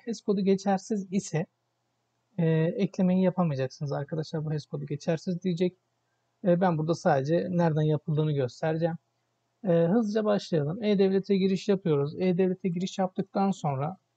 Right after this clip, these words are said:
toplu hes kodu sorgulama diyoruz arkadaşlar.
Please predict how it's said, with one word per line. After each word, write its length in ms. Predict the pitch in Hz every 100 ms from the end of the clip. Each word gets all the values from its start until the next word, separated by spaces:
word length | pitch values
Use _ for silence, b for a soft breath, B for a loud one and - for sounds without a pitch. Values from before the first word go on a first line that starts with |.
| -
toplu 500 | 208 190 175 180 254 - _ _ _ _ _ _ _ _ _ _ _ _ _
hes 180 | 202 -
kodu 200 | 165 190
sorgulama 540 | - 180 165 165 151
diyoruz 220 | 127 123
arkadaşlar. 760 | 131 143 - 175 170 - 175 165